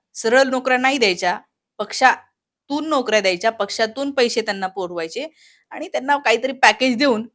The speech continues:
तोडफोड करायला पाठवायचं. मला एक सांगा, तोडफोड कशी काय होऊ शकते? सत्तेतले लोक, सत्तेतले गुंड तोडफोड कशी करू शकतात?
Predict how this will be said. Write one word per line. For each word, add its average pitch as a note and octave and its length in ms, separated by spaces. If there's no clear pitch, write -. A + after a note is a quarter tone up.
तोडफोड C#4+ 320
करायला F#3+ 280
पाठवायचं. E3 480
मला A#3+ 300
एक D#4+ 80
सांगा, B3 400
तोडफोड C4+ 680
कशी D#4 280
काय F4+ 180
होऊ F4+ 240
शकते? E4 680
सत्तेतले F#4 600
लोक, F#4+ 240
सत्तेतले E4+ 600
गुंड D4 300
तोडफोड C#4 340
कशी D4 340
करू F#4 220
शकतात? D4+ 400